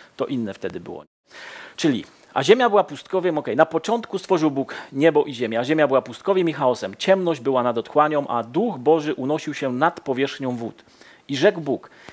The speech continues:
Niech stanie się światłość, i stała się światłość. I widział Bóg, że światłość była dobra. Oddzielił tedy Bóg światłość od ciemności i nazwał Bóg światłość dniem,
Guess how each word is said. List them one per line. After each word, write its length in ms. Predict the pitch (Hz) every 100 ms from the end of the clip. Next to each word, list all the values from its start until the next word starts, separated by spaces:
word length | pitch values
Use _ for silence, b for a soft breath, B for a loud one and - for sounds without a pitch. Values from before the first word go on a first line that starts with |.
| B
Niech 160 | 135 -
stanie 260 | 185 208
się 120 | 196 190
światłość, 640 | - 160 117 120 180 -
i 60 | -
stała 340 | - 143 151
się 120 | 160 170
światłość. 440 | - 131 113 -
I 100 | 127
widział 340 | 135 247 180 139
Bóg, 200 | 147 143
że 120 | 127
światłość 480 | - 180 180 156 120
była 280 | 117 127 117
dobra. 380 | 104 82 - - _ _ B B B B
Oddzielił 420 | - 120 151 151 120
tedy 240 | 120 110
Bóg 180 | 110 -
światłość 480 | - 131 - 117 -
od 320 | 139 - -
ciemności 560 | - 110 160 190 -
i 40 | 127
nazwał 300 | 147 131 123
Bóg 200 | 120 -
światłość 600 | - - 147 - 117 101
dniem, 520 | 131 131 135 127 185